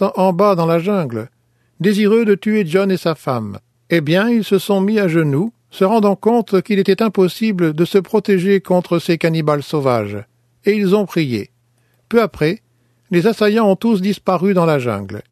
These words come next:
Ils sont partis. Selon la biographie de Patton, un an plus tard, le chef de la tribu est devenu chrétien.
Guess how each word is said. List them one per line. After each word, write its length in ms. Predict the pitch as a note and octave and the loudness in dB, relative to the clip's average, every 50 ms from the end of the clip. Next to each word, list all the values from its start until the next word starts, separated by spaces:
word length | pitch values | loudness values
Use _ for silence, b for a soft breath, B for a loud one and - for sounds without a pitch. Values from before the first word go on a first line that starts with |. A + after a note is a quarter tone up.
| _ | _
Ils 160 | - G3+ F#3+ | -4 -4 -4
sont 220 | E3 - - - F3+ | -4 -2 -2 -2 0
partis. 460 | - F3 D3+ - _ _ - G2 - - _ _ _ _ _ _ _ _ | 0 -2 -2 -2 _ _ -12 -12 -12 -14 _ _ _ _ _ _ _ _
Selon 360 | - - D#3 C#3+ D3 F#3 G#3+ | -4 0 0 2 2 2 2
la 100 | F#3 C#3+ | 2 0
biographie 560 | B2 C3 E3 E3 D3+ C#3 C3+ - - G3+ A3+ | 0 0 0 0 0 0 -2 -2 -4 -4 -2
de 80 | G#3+ F3+ | 0 -2
Patton, 680 | D3 - B2 A#2 - - D#3 G3 C4 A#3 E3+ A#2+ G2 - _ _ _ _ _ | 0 0 -2 -4 0 0 0 0 0 0 -2 -2 -6 -8 _ _ _ _ _
un 160 | - C3 C#3+ | -4 -2 0
an 100 | F3+ G#3 - | 0 -2 -2
plus 160 | - D#3 B2 | -4 -6 -6
tard, 360 | - - C#3+ F#3 A3+ A#3 G#3 | -2 -2 0 0 0 0 0
le 80 | E3 C#3+ | 0 0
chef 300 | B2 - - F#3+ G3+ F#3+ | -2 0 0 0 0 0
de 80 | E3+ D#3+ | 0 0
la 120 | D3 D3 | 0 0
tribu 400 | - - D#3+ D#3 D3+ F#3+ A#3 A#3+ | 0 -2 -6 -4 -2 -2 0 0
est 60 | G#3+ | 2
devenu 340 | F3 F#3 D#3+ D#3 D#3+ F3 G#3 | 2 0 0 0 -2 -2 -2
chrétien. 520 | - - - D3+ - - - - A2 G2 | -2 -2 -4 -4 -4 -4 -8 -6 -6 -6